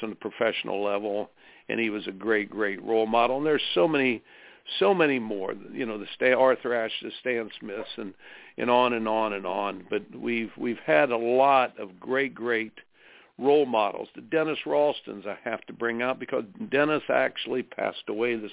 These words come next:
last year as well. That's a tough one. What a great, great man, a great, great competitor, and what a great influence he's had on so many people's lives with his strong faith and his, his,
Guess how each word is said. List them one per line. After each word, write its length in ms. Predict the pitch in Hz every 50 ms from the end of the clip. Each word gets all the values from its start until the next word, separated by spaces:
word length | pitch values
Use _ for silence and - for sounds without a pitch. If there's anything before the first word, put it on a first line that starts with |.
| -
last 300 | - 110 117 117 113 - - -
year 320 | - 110 113 107 104 - - _ - - - - - - - _ - -
as 160 | 113 107 110 104 120
well. 260 | 113 117 113 117 117
That's 240 | 117 117 120 117 -
a 120 | 113 - - - - -
tough 180 | - 139 131 - -
one. 260 | - 101 101 104 113
What 200 | 131 143 143 123
a 60 | 101
great, 460 | - 101 101 117 127 127 131 123 113
great 440 | - 113 127 123 120 120 117 - - - _ - - - - - - - _ _
man, 340 | - 123 131 131 131 131 127
a 80 | 120 107
great, 320 | 101 131 135 135 131 117
great 260 | - 135 135 131 - -
competitor, 760 | 117 107 98 - - 135 127 127 127 - - 127 123 123 123
and 200 | 120 107 117 120
what 200 | 120 127 135 127
a 60 | 113
great 320 | 95 95 123 123 120 117 113
influence 480 | 120 117 - - - 117 110 113 113 - -
he's 160 | 123 - - -
had 180 | 113 110 107 110
on 180 | 110 110 104 - - -
so 120 | - 110
many 200 | 110 107 104 101
people's 440 | - - 117 113 98 110 110 101 -
lives 440 | 101 104 107 110 110 110 110 107 - -
with 140 | 104 - -
his 140 | - 101 90 - - - _ - - - - - - _ _ _ _ - -
strong 300 | - 120 113 113 110 - - -
faith 300 | 117 113 117 113 107 - -
and 120 | 101 98
his, 240 | 95 92 95 92 87 - - - - -
his, 200 | 107 98 95